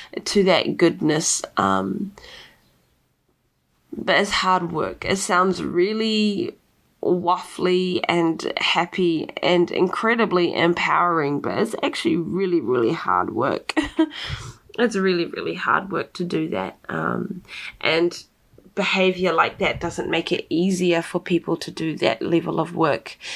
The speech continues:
Um, so we should be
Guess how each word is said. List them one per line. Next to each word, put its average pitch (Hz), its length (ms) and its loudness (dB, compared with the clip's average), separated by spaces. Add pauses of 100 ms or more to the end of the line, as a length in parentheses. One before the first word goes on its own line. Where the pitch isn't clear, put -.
(300)
Um, - 520 0 (760)
so 180 720 2 (400)
we 190 160 2
should 180 320 2
be 180 480 4